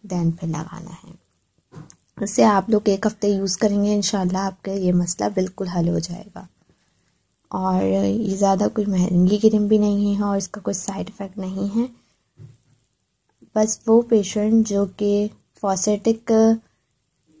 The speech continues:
Ingredients से नुकसान होता हो, वो लोग इसका इस्तेमाल हमेशा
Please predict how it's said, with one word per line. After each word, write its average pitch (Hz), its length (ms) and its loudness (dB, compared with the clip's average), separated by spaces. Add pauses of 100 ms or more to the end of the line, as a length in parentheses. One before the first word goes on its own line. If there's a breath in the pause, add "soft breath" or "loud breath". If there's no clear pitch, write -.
Ingredients 202 600 4
से 220 280 4
नुकसान 190 520 0
होता 202 280 2
हो, 190 300 -2 (260)
वो 185 140 0
लोग 190 280 0
इसका 180 240 -6
इस्तेमाल 180 480 -2
हमेशा 196 760 -2